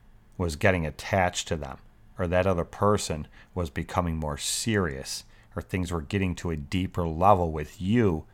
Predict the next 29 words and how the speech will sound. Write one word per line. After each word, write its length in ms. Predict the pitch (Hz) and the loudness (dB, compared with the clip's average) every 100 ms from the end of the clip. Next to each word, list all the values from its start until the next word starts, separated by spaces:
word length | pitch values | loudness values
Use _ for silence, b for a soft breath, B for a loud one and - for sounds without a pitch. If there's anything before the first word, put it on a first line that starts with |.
| b b b b b b - - - - - - - - - - | b b b b b b -20 -20 -20 -20 -20 -20 -20 -20 -20 -16
coming 400 | - 104 95 85 | 2 4 4 0
from 380 | 80 - 92 82 | -4 2 4 4
that 260 | 80 - - | -2 -8 -4
person. 380 | 73 - - - - - - - - - - - - - - - - - - - - | -2 -2 -10 -16 -20 -20 -20 -20 -20 -20 -20 -20 -20 -20 -20 -20 -20 -20 -20 -20 -4
You 260 | 98 117 139 | 2 4 4
know 420 | 131 123 120 110 | 4 8 8 8
when 260 | 85 85 | 4 0
somebody 360 | 82 98 90 87 | -2 -2 0 0
else 240 | 82 - | 0 -2
is 80 | 82 | -6
getting 220 | 82 82 | -6 -4
attached 400 | 80 - 90 90 | -6 -2 -2 -2
to 60 | 78 | -4
you. 60 | 73 | -2
You 200 | 104 107 | 2 4
know 180 | 104 | 6
when 180 | 98 87 | 4 2
somebody's 440 | - 92 82 78 90 | 0 -2 -2 -2 -4
requiring 500 | 85 - 87 80 80 | -2 2 2 2 0
more 260 | 87 95 | 2 2
from 220 | 95 90 | 0 -2
you 140 | 87 87 | -2 0
or 100 | 80 | 0
more 200 | 80 80 | 0 -2
from 160 | - 82 | -4 -6
that 120 | 73 | -6
relationship. 720 | 80 82 87 85 - - 92 | -4 -4 -4 -6 -8 -8 -2
You 160 | 104 | 2
know 480 | 101 104 117 104 85 | 4 6 8 8 6